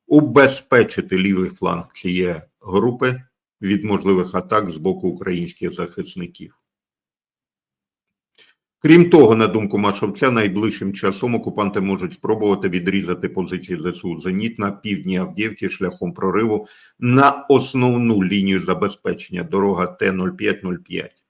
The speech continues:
За інформацією Машовця, наразі відстань від передових позицій загарбника, на які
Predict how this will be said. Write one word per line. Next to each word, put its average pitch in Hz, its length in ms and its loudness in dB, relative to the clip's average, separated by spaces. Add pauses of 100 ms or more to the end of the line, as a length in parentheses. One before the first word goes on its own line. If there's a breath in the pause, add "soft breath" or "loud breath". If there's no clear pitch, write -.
(760 soft breath)
За 101 220 4
інформацією 107 680 0
Машовця, 98 580 -2
наразі 98 400 2
відстань 95 420 -4
від 90 180 -6
передових 92 480 -2
позицій 90 480 -8
загарбника, 92 580 -4
на 87 140 -6
які 92 340 -6